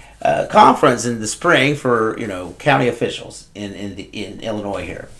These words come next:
I actually was able to get the breakout session materials for those, um, for that conference. And I sure wish that some of these people had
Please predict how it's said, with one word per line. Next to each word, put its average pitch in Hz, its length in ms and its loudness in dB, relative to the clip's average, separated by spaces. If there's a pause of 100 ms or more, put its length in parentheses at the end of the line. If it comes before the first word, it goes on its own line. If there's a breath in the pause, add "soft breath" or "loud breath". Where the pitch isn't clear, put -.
(760)
I 226 260 8
actually 135 400 0
was 110 140 0
able 117 180 4
to 110 60 0
get 107 240 -4 (240)
the 113 100 -4
breakout 180 540 4
session 107 360 0
materials 104 760 -8 (760 soft breath)
for - 200 2
those, 123 360 2 (180)
um, 107 520 -6
for - 200 -10
that 113 180 -2
conference. 156 560 2 (400 loud breath)
And 160 120 6
I 175 60 6
sure 311 300 4
wish 123 560 4 (560)
that 147 340 6
some 165 220 0
of 156 60 -2
these 135 140 0
people 139 380 0
had 113 360 0